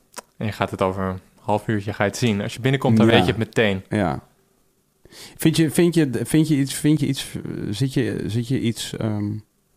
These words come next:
Speaker 2: vind je iets vervelend aan dit gesprek?
Speaker 1: Nee, ik vond het, eh, ik vond het een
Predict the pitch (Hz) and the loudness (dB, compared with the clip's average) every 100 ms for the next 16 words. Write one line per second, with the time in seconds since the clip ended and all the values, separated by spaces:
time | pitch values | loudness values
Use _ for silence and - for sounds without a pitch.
0 | _ 131 110 113 123 98 110 131 147 - | _ -2 0 0 0 2 2 2 0 0
1 | 110 104 107 - - - 131 - - _ | 0 0 -2 -8 -10 -4 -4 -4 -20 _
2 | _ _ _ _ _ - 151 110 - - | _ _ _ _ _ 0 0 0 -4 -4
3 | 120 113 - 113 110 110 107 107 - _ | -2 -2 0 0 2 0 -2 -4 -10 _
4 | - _ _ _ _ - - - - 127 | -20 _ _ _ _ -20 -20 -16 -4 -2
5 | 117 | 0